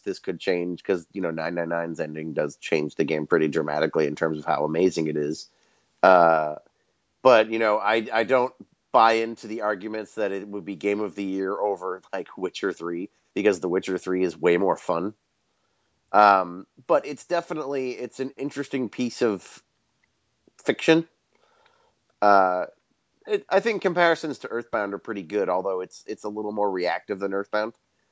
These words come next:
But, you know, it's, it's definitely interesting, and I would, I would, I would at least recommend trying it.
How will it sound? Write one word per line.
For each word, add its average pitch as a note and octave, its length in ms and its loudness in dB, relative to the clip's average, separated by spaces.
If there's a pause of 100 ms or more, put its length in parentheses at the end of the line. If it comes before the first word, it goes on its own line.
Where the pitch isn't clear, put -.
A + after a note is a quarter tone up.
(140)
But, G#3 160 6
you G#3 80 4
know, F3+ 220 -2
it's, F#3 280 -10 (120)
it's F3 200 -12
definitely G3+ 440 -6
interesting, F3+ 580 -6
and D#3+ 80 -2
I D3 100 2
would, D3 200 -4 (140)
I D#3 120 -2
would, D#3+ 160 -6 (120)
I F3+ 100 0
would F#3 120 -2
at F3+ 60 -4
least G#3+ 220 -6
recommend D3+ 500 -4
trying A#2+ 420 -2
it. D#3 160 -6